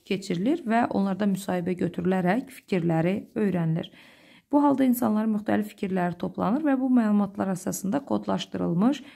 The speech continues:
cədvəl şəklin-, ə, kodlaşdırılır, cədvəl şəklinə salınır, analiz üçün hazırlanır, sorğu yazılı və şifahi keçirilə bilər. Müəyyən məlumatı əldə etmək məqsədilə tərtib olunan sorğuda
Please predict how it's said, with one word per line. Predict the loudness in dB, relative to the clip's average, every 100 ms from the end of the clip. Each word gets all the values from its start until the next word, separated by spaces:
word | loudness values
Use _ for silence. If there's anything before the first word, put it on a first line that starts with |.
| -16 -2
cədvəl | 0 2 -2 -2
şəklin-, | -4 -4 -2 0 0 -2
ə, | -2 0 0 -4
kodlaşdırılır, | -4 -4 0 -2 -2 -4 -2 -2
cədvəl | 0 0 0 -4
şəklinə | -6 -4 -4 -2
salınır, | 0 2 2 0
analiz | -2 0 2 0 -2
üçün | -8 -4 -2
hazırlanır, | -2 -2 -2 -2 2 2 2 -2 -18 -20 _
sorğu | 0 2 4 2
yazılı | 2 0 -2 -4
və | -6
şifahi | -6 -4 -4 -4
keçirilə | -6 -6 -4 -2 -2
bilər. | 0 2 0 -2 -10 _ _ _ _ 0
Müəyyən | 4 6 4 4
məlumatı | 2 4 2 0 -2
əldə | -2 -2 -2 -2
etmək | -2 -4 -2
məqsədilə | -2 -2 -4 -4 -4
tərtib | -2 -2 -2 -4
olunan | -2 0 0 -2
sorğuda | -4 -4 0 0